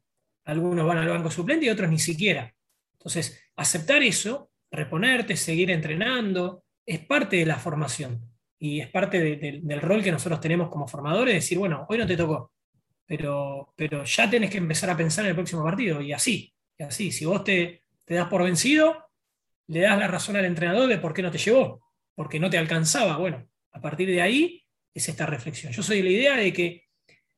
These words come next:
hoy el concepto fútbol formativo es como que sería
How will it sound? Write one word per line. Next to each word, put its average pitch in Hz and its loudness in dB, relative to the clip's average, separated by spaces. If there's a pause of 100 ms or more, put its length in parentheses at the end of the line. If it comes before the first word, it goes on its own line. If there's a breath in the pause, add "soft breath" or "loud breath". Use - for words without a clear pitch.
(160)
hoy 277 0
el 240 -4
concepto 208 -2
fútbol 208 -4
formativo 180 -4
es 170 -2
como 170 -2
que 156 -2
sería 196 0